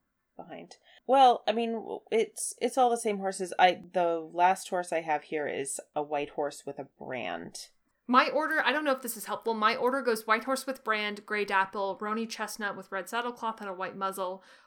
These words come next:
Speaker 2: white horse, darker mane and tail, parentheses, Scout, chestnut plus
Speaker 1: Mm-hmm.
Speaker 2: crest, a bay, a chestnut with, um, chestnut, it says behind something, question
Speaker 1: That
Speaker 2: mark.
Speaker 1: chestnut is behind the roany chestnut.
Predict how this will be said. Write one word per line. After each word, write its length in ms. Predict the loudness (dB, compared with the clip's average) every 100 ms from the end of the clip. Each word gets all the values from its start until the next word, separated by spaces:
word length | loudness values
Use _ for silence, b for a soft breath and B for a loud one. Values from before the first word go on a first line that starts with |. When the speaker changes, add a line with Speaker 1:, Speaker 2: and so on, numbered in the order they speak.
| _
Speaker 2:
white 220 | 4 4
horse, 320 | 2 0 0 -4
darker 440 | 0 2 2 0
mane 200 | -4 -6
and 100 | -8
tail, 540 | -6 -2 0 -2 -4 -8
parentheses, 640 | -6 -6 -6 -10 -10 -12 -14
Scout, 580 | -14 -8 -4 -4 -6 -12 _ _ _ _ -6
chestnut 480 | 0 0 0 -2 -2
plus 200 | -4 -4
Speaker 1:
Mm-hmm. 100 | 0
Speaker 2:
crest, 440 | 2 0 -4 -16 b b b _
a 60 | -4
bay, 480 | 2 4 4 4 2 -4 _ -14
a 60 | -8
chestnut 580 | 0 0 2 2 2 -2
with, 360 | -6 -6 -6 -10 -4
um, 540 | 0 0 0 -4 -14 _ _ _
chestnut, 460 | -4 -2 0 -2 -2
it 120 | -10
says 180 | -8 -8
behind 720 | -8 -8 -2 0 0 -4 -10 -14 _ _
something, 580 | -2 -2 0 -4 -6 -10 -4
question 280 | -2 6 8
Speaker 1:
That 120 | 8
Speaker 2:
mark. 120 | 6
Speaker 1:
chestnut 480 | 4 2 4 4 4 2
is 140 | -2
behind 500 | -2 -2 -2 -2 -4
the 80 | -8
roany 360 | -4 -4 -6 -8
chestnut. 520 | -8 -10 -10 -12 -12